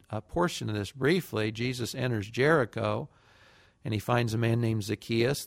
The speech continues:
the chief tax gatherer, and he was rich. And remember, the tax gatherers were loathed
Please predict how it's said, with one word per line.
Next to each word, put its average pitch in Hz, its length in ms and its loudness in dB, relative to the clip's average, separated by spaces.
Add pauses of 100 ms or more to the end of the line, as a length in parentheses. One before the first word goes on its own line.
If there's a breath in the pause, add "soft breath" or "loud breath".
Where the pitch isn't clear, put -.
the 117 100 -2
chief - 440 -2
tax 170 420 0
gatherer, 104 440 -2
and 117 120 -4
he 135 100 -2
was 117 200 -4
rich. 160 400 -2
And 127 120 -6
remember, 147 520 0 (560 soft breath)
the 143 60 -4
tax 226 420 0
gatherers 135 720 2
were 120 300 2
loathed 117 840 4